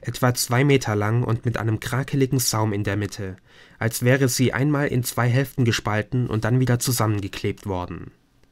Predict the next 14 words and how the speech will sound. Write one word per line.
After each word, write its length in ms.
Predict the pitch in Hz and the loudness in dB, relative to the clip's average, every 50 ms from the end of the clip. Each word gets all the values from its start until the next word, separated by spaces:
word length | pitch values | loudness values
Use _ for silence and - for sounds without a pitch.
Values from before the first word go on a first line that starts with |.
| _ _ _ _ _ _ _ _ _ _ _ _ _ _ _ _ _ _ | _ _ _ _ _ _ _ _ _ _ _ _ _ _ _ _ _ _
Aus 200 | - 123 120 - | 0 0 2 4
dem 160 | - 139 131 123 | 6 6 6 6
oberen 380 | 131 147 156 156 127 123 131 | 6 6 4 4 4 4 2
Ende 280 | - 131 151 143 117 104 | 4 4 4 4 4 4
dann 220 | 110 107 113 120 | 4 4 4 2
sprossen 480 | 120 - - - - 131 131 - - 131 | 2 0 -2 0 0 0 0 2 2 4
die 100 | 120 120 | 4 4
Vorderbeine 680 | - - 135 143 151 139 113 113 107 110 113 113 - | 2 2 0 2 2 2 2 2 2 2 2 0 0
eines 260 | 107 104 110 110 - - | 0 -2 -2 -2 -2 -2
grauen 400 | 117 107 117 127 131 127 117 110 | -2 2 4 4 6 4 4 4
Wolfs 380 | 110 120 143 160 - - - | 2 2 0 -2 -4 -8 -8
auf 120 | - 120 - | -6 0 2
der 120 | 127 113 | 4 4
linken 500 | 110 117 123 143 - - 165 165 160 | 4 4 2 2 0 -2 -2 -2 -2